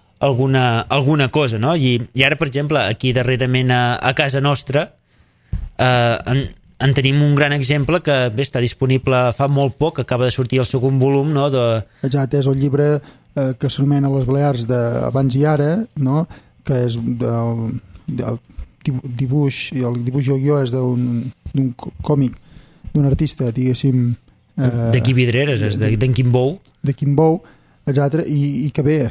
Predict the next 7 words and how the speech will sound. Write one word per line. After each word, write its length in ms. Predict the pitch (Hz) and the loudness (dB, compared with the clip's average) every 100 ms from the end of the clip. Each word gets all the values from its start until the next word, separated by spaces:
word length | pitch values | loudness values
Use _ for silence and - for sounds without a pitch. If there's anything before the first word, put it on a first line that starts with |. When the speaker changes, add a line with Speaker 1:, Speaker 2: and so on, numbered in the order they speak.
| - | -4
Speaker 2:
és 220 | - 143 | 0 2
un, 380 | 139 147 143 143 | 2 2 2 0
la 140 | 139 143 | 0 0
particularitat 540 | 147 147 151 156 170 | 0 2 2 2 0
d'aquest 320 | 156 151 151 - | 0 -2 -4 0
còmic, 400 | 175 156 180 - _ _ _ _ | 0 2 -2 -8 _ _ _ _
eh, 420 | - 139 123 123 | -4 0 0 0